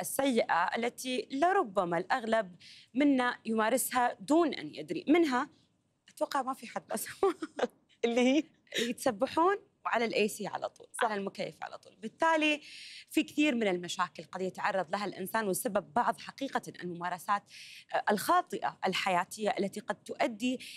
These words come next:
Speaker 1: إلى بعض الاضطرابات، منها وأهمها اضطراب الأذن الداخلية.
Speaker 2: فعلًا بشاير، بعض الأشخاص يمكن ما يكونوا عارفين الأعراض الرئيسية أو الأعراض الشائعة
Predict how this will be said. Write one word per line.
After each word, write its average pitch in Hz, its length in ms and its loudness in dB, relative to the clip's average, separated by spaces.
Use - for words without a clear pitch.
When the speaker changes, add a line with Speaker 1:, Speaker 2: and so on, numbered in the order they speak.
Speaker 1:
إلى 220 280 2
بعض 277 400 -2
الاضطرابات، 180 920 -2
منها 339 460 4
وأهمها 190 680 2
اضطراب 196 440 0
الأذن 185 440 -6
الداخلية. - 680 -8
Speaker 2:
فعلًا 208 180 4
بشاير، 202 300 2
بعض 233 260 0
الأشخاص 233 380 0
يمكن 208 200 -4
ما 233 100 4
يكونوا 262 240 2
عارفين 202 340 0
الأعراض 202 440 2
الرئيسية 196 560 2
أو 285 220 2
الأعراض 226 560 2
الشائعة 208 580 0